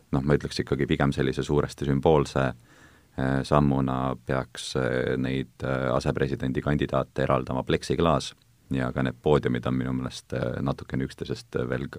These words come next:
veel kaugemale tõstetud, et, äh, iseasi, palju see muudab, eks ole,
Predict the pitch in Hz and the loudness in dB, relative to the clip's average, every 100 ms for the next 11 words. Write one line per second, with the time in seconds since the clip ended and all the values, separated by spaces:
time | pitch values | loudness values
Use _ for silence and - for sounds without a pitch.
0 | - 67 71 78 69 64 64 60 - 62 | -4 0 4 4 4 -2 -2 -4 -6 -6
1 | - 57 58 - 62 62 - - - - | -4 -4 -6 -6 -4 -4 -6 -20 -20 -20
2 | - - _ _ _ - 82 80 76 82 | -20 -20 _ _ _ 2 6 6 6 6
3 | 80 73 71 82 78 64 62 - - 69 | 6 6 6 6 6 2 0 -4 0 2
4 | 67 | 2